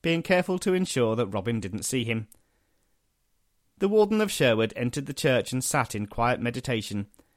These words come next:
He sat through the service, feeling unusually calm and serene. When he left the building, he was in good spirits.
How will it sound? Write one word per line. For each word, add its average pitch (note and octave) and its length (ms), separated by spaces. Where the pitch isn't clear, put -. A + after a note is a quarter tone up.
He G3 180
sat - 280
through F3 160
the F3+ 80
service, A2+ 500
feeling E3 340
unusually D3+ 640
calm A2+ 400
and A#2 100
serene. F#2+ 540
When E3+ 120
he F3 60
left G3 220
the G3 80
building, C3 500
he D3+ 120
was D3+ 120
in D#3 160
good C3 240
spirits. - 560